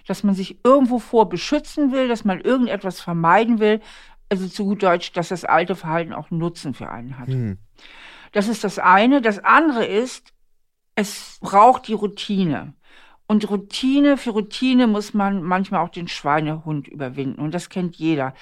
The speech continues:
Speaker 2: Ja.
Speaker 1: Ich gebe dir mal ein persönliches Beispiel.
Speaker 2: Mhm.
Speaker 1: Ich spiele ja seit vielen Jahren Klavier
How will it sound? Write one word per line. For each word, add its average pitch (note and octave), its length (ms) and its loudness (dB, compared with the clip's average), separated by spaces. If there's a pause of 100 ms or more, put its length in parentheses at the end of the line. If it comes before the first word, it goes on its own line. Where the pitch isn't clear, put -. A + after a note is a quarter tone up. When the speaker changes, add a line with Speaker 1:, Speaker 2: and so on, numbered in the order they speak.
(140)
Speaker 2:
Ja. A3+ 140 -2
Speaker 1:
Ich - 80 -4
gebe D4+ 160 -2
dir D4 120 0
mal G#3+ 120 8
ein G3 100 4
persönliches F#3 680 -2
Beispiel. D3+ 680 -8 (380)
Speaker 2:
Mhm. F#2+ 400 -8
Speaker 1:
Ich G#3+ 100 0
spiele C4 220 2
ja A#3+ 100 8
seit G3 220 0
vielen A3 320 2
Jahren F#3 300 4
Klavier F#3+ 580 -2